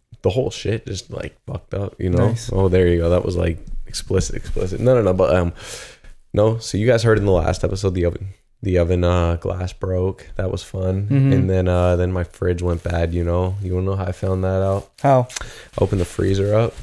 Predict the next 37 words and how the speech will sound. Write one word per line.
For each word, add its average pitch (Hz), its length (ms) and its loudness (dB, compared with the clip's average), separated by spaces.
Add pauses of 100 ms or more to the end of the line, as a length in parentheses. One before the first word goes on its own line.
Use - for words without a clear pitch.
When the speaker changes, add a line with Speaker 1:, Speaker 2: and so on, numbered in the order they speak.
(140)
Speaker 2:
After 135 260 -2
getting 135 280 4
home 131 140 0
from 135 160 -2
work? 156 300 0 (100)
Speaker 1:
No, 98 340 0
no, 95 160 2
no, 90 60 4
Speaker 2:
Oh. 92 80 2
Speaker 1:
no, 95 80 4
no. 87 100 4
It - 20 2
was 92 120 2
actually - 340 0
after 90 260 0
we 90 120 2
filmed 95 280 -6
the - 60 -10
podcast. 90 800 -4
Speaker 2:
Oh. 123 640 4
Speaker 1:
And, 95 320 4
um, 92 500 4 (460)
<clears throat> - 400 -10
I 214 260 6
opened 101 240 2
the 95 60 0
fridge 110 260 2
up, 127 240 0 (1080)
freezer, 95 520 -2 (140)
and 98 140 -6
I 95 80 -4
see 98 460 0
a 90 340 4
big 92 340 0
old 95 260 2
brown 92 460 2
puddle 90 420 -2